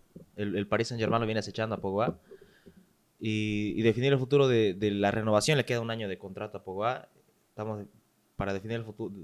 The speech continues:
del futuro de Pogba y hay varios mediocampistas en carpeta. Está Camavinga, está Saúl,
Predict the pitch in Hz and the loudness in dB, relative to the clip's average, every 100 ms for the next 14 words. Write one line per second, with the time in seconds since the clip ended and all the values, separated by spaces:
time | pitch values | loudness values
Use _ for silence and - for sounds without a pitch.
0 | 92 95 104 - 113 104 101 113 135 101 | -10 -8 -6 -2 0 2 4 4 4 2
1 | 107 123 113 101 107 - - 92 107 113 | 0 0 0 0 0 -4 -14 2 2 4
2 | 101 104 95 92 92 101 95 92 98 110 | 0 -4 -6 -6 -8 -10 -12 -12 -6 -6
3 | 87 - 92 90 - 87 87 110 110 110 | -6 -8 -4 -4 -6 -8 -2 0 2 2
4 | 120 _ _ _ _ - - 92 90 92 | -2 _ _ _ _ -18 -6 -4 -2 -2
5 | 90 113 123 131 | -2 0 -2 -4